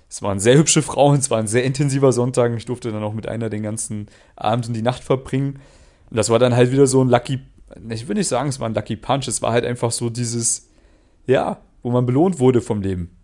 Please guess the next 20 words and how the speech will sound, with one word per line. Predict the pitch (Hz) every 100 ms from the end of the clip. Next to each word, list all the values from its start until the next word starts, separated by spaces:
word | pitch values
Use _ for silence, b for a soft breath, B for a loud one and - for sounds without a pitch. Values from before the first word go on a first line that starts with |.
| _
für | - 120
das, | 123 123
was | 123
man | 127 113
vorher | - 123 117 113
gemacht | 113 120 139 -
hat, | 98 -
wo | 107
man | 107 110
eben | - 113 117 113 -
keinen | - 139 143
Erfolg | - 104 98
hatte, | 101 - 98
wo | 104
es | -
vielleicht | 120 117
nicht | 147 -
so | 120
gut | 113 110
lief, | 98